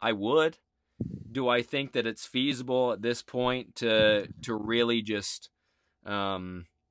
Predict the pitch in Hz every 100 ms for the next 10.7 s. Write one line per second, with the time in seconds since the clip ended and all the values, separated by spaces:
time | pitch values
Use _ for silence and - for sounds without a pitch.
0 | _ - 107 104 - 113 104 101 95 98
1 | 101 107 113 113 113 113 110 123 139 -
2 | 98 - 98 98 98 101 110 131 147 143
3 | _ _ _ - 135 135 117 131 123 113
4 | - - _ _ _ - 123 117 113 107
5 | 107 101 120 143 127 110 104 - _ _
6 | _ _ 90 98 98 120 139 - 95 90
7 | 95 - 101 98 92 90 - - - 90
8 | 76 98 101 87 95 117 123 165 160 -
9 | 147 139 - 131 - 123 127 131 143 -
10 | 104 95 98 113 120 107 92